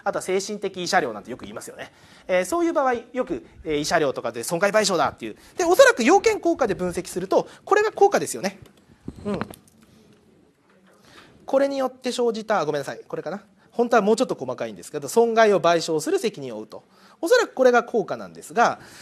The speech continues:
じゃあ要件は何ですかっていうことなんですね。うん。さて、えー、で、実はこれで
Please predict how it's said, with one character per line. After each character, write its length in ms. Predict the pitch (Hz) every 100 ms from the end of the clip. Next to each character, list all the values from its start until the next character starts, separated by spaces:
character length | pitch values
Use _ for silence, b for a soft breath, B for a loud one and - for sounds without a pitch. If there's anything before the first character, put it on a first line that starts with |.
| B
じ 80 | -
ゃ 40 | 226
あ 40 |
要 240 | 165 403
件 220 | 508 571 440
は 80 |
何 200 | 202 254
で 120 | 202 147
す 100 | -
か 380 | 185 180 180 -
っ 60 |
て 80 | -
い 80 | 123
う 60 | 120
こ 100 | 127
と 120 | 107
な 100 | 92
ん 80 | -
で 80 |
す 100 | -
ね。 240 | 214 277 - _ _ 190
う 60 |
ん。 220 | 185 127 92 - _ _ _ _ _ _ _ B B B B
さ 160 | - 226
て、 160 | - - 165 - - B B B
え 580 | 202 208 202 185 170 143
ー、 40 | 165
で、 120 | 262
実 280 | 208 285 480
は 80 | -
こ 100 | 302
れ 80 |
で 420 | 320 294 139 -